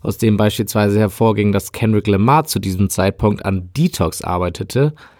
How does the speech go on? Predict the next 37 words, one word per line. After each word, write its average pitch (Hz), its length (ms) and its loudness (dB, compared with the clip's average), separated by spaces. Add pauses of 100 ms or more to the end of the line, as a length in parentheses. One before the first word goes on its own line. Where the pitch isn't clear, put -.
(220)
Er 117 160 -2
brachte 151 320 0
J. 139 240 2
Cole 185 300 4
als 151 120 0
seinen 131 240 2
Special 165 420 0
Guest 143 280 2
bei 135 80 0
einem 117 200 0
Konzert 135 540 0
raus 147 320 2 (340)
und 120 220 0
verkündete, 110 540 0
dass 107 200 0
die 107 120 -4
beiden 104 260 0
zusammen 98 340 -2
an 85 120 0
Musik 101 300 -2
gearbeitet 117 500 2
haben. 117 340 2 (400)
Und 185 300 2
Drake 165 260 2
erklärte 127 420 0
auch, 175 360 4
dass 117 180 0
er 113 80 2
selbst 151 340 2
angefangen 127 460 2
hat, 123 320 0
an 107 80 -2
seinem 92 240 0
nächsten 110 320 2
Album 135 400 2
zu - 140 0
arbeiten. 82 480 -2